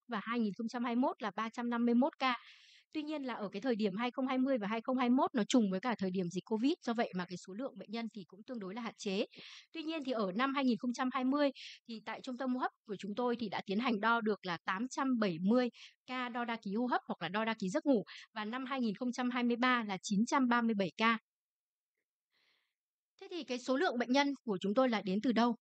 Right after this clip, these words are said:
Hầu hết thì ở đây thì, à, quý thầy cô và anh, các anh chị có thể thấy là có sự nỗ lực rất là lớn của các bác sĩ hô hấp, là chúng tôi đã sàng lọc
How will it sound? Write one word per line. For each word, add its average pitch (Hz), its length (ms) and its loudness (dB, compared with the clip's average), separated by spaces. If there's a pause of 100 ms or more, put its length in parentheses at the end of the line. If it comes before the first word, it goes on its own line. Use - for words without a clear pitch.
(280)
Hầu 247 120 2
hết 320 260 -2
thì 269 80 -2
ở 208 100 0
đây 247 280 -2
thì, 220 220 -2
à, 180 200 -4
quý 208 120 -8
thầy 277 100 0
cô 254 200 4
và 208 100 -2
anh, 202 100 -4
các 254 100 -4
anh 247 100 0
chị 262 180 -4
có 190 160 -6
thể 240 160 0
thấy 190 160 0
là 233 220 4
có 190 120 0
sự 254 220 -2
nỗ 208 160 2
lực 269 180 6
rất 269 220 2
là 233 80 4
lớn 196 280 4 (140)
của 196 100 2
các 220 200 -4
bác 262 160 -2
sĩ - 120 -6
hô 247 140 4
hấp, 320 160 4 (320)
là 208 140 -8
chúng 208 160 -6
tôi 247 140 0
đã 208 140 -4
sàng 220 260 0
lọc 208 120 2